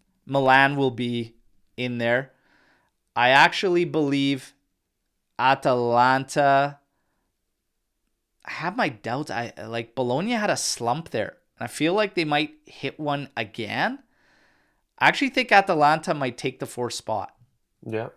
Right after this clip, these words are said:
Speaker 1: Yeah, I actually think Atalanta might do it. Uh, what do we got? Uh, did I pick Lecce? Is <laughs> Lecce <laughs> against Inter? Yeah, I did, actually.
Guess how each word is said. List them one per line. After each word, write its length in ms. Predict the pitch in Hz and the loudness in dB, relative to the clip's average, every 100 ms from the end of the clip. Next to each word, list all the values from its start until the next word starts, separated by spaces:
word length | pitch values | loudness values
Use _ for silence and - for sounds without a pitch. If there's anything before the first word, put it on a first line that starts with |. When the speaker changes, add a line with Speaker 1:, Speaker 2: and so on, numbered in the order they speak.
| _ _ _ _ | _ _ _ _
Speaker 1:
Yeah, 320 | 123 127 113 | -4 -2 -2
I 80 | - | -4
actually 300 | 120 - 202 | -6 -6 -12
think 220 | 185 180 165 | -12 -10 -10
Atalanta 500 | 156 135 131 127 127 | -8 -10 -10 -10 -14
might 500 | 113 110 117 113 _ _ - 113 | -12 -10 -10 -12 _ _ -20 -18
do 200 | 120 117 | -14 -12
it. 260 | 110 - - _ _ - - _ _ - | -12 -16 -20 _ _ -20 -20 _ _ -4
Uh, 300 | 123 127 127 | 0 2 0
what 120 | 143 | -2
do 60 | 147 | -2
we 120 | 135 | -2
got? 480 | 131 139 147 - 156 | 2 2 0 -4 0
Uh, 760 | 143 139 139 139 139 135 135 - 139 | 4 4 4 4 4 4 2 -2 -10
did 140 | 131 127 | -8 -8
I 60 | |
pick 480 | 123 - 196 - - _ _ _ _ _ - _ _ | -8 -10 -10 -12 -20 _ _ _ _ _ -20 _ _
Lecce? 480 | - 123 135 156 214 | -10 -2 -2 0 -4
Is 240 | 151 127 - _ | -4 -8 -12 _
<laughs> 380 | - - - - | -18 -16 -16 -16
Lecce 560 | 117 113 - - 127 - - | -16 -14 -14 -10 -10 -10 -10
<laughs> 440 | 185 - 247 226 - | -10 -10 -18 -18 -4
against 320 | 147 139 - | -4 -4 -6
Inter? 460 | 135 165 220 233 - - - - - _ _ _ _ | -8 -2 0 0 -4 -20 -20 -20 -20 _ _ _ _
Yeah, 200 | - 156 | 4 6
I 60 | 151 | 8
did, 220 | 131 190 | 4 2
actually. 500 | 113 110 - - | 2 0 -8 -14